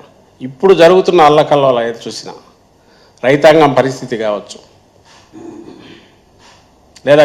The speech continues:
విద్యార్థుల పరిస్థితి కావచ్చు, లేదా తల్లులు, గృహిణులు, డ్వాక్రా మహిళలు, ఏ సెక్టర్, name any sector, ఇష్యూ ఏదన్నా వచ్చినప్పుడు, క్రైసిస్ వచ్చినప్పుడు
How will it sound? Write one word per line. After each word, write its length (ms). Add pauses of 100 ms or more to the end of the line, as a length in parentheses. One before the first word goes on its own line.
విద్యార్థుల 460 (120)
పరిస్థితి 440
కావచ్చు, 320 (1600)
లేదా 260 (160)
తల్లులు, 360 (120)
గృహిణులు, 420 (1000)
డ్వాక్రా 360 (100)
మహిళలు, 340 (540)
ఏ 60 (160)
సెక్టర్, 360 (140)
name 320
any 160 (100)
sector, 320 (1600)
ఇష్యూ 260 (180)
ఏదన్నా 360
వచ్చినప్పుడు, 480
క్రైసిస్ 480
వచ్చినప్పుడు 480